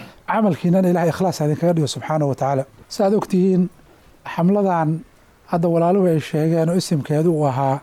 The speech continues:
"Kun caaliman aw mutacalliman", shicaarkeeduna uu ahaa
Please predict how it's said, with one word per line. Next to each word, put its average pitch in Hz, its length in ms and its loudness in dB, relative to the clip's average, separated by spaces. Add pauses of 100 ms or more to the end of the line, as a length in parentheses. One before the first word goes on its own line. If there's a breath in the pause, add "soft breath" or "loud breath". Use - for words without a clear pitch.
(560 soft breath)
"Kun 196 180 2
caaliman 156 540 2 (260)
aw 165 140 -2
mutacalliman", 165 680 0 (460 soft breath)
shicaarkeeduna 170 720 -2
uu 151 100 0
ahaa 135 280 -2